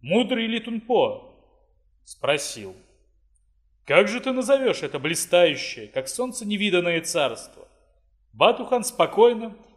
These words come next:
косясь на внимательно слушавших его ханов, сказал: «Могучее царство Батухана, Синяя Орда.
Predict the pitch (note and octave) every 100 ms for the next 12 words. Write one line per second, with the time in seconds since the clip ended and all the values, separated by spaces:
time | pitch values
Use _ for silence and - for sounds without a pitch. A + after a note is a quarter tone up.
0 | _ - C4 D#4+ - A3 E3 E3+ G#3 C4
1 | A#3+ G#3 - A3 A3 F#3+ - F3 - D3
2 | D3 - G#3+ A3+ G#3 - F3 C#3 B2+ A#2
3 | - - _ _ _ _ - A#2 C#3+ G3
4 | A#3 A3+ - - G3+ G3 - F3+ E3 D#3
5 | E3 E3 E3 C#3+ B2 G#2 - _ _ _
6 | - - F3 F3+ E3 D#3 D3+ C3+ C#3 A#2+
7 | -